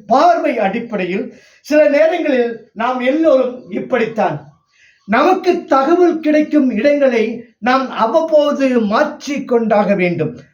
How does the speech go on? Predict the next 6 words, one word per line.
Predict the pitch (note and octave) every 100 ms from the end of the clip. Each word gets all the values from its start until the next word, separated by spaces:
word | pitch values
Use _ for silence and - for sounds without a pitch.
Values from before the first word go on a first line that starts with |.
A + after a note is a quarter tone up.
| -
அப்போது | G#3+ A#3+ D4+ C#4 B3+ B3+
தான் | A3 F#3 G#3 - _ _ D4
புதியவர்களாகவும் | D#4 E4+ D4+ C#4 C4 B3 A#3 A#3 B3+ - - _ _ -
தனித்தன்மையுடன் | C4+ E4+ D#4+ C#4+ D#4 D4 C4 B3 B3+ - -
இருக்க | G#3 B3 A#3
முடியும். | G3+ G3 F#3+ E3 D3+